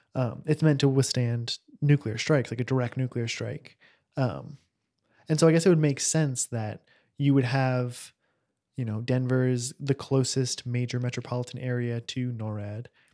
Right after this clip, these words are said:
And so it would make sense that you'd have this massive airport that can accommodate, you know, say, for example, like, the president or whatever needed to get to norad to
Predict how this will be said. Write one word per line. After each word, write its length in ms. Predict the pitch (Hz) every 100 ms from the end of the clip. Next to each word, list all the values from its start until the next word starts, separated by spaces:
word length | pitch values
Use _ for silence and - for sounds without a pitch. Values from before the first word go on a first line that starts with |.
| _
And 80 | -
so 80 | 139
it 40 |
would 80 | 131
make 160 | 127 127
sense 200 | 151 135
that 60 |
you'd 100 | 135
have 160 | 120 123
this 200 | 127 -
massive 680 | 123 120 120 123 120 127 110 -
airport 580 | 139 147 - 104 113 -
that 140 | 120
can 220 | 113 113 123 -
accommodate, 640 | - - 123 117 113 - _ _ _ _ _
you 100 | 120
know, 260 | 95 127 135 _ _ _ _ -
say, 500 | - - 131 120 120
for 160 | -
example, 380 | 123 117 110 120
like, 140 | 117 113
the 60 |
president 500 | 110 131 120 107 101
or 60 | 113
whatever 280 | 113 110 113
needed 260 | 120 110
to 40 | 113
get 300 | 117 123 -
to 80 | 123
norad 520 | 135 139 120 117 117
to 120 | -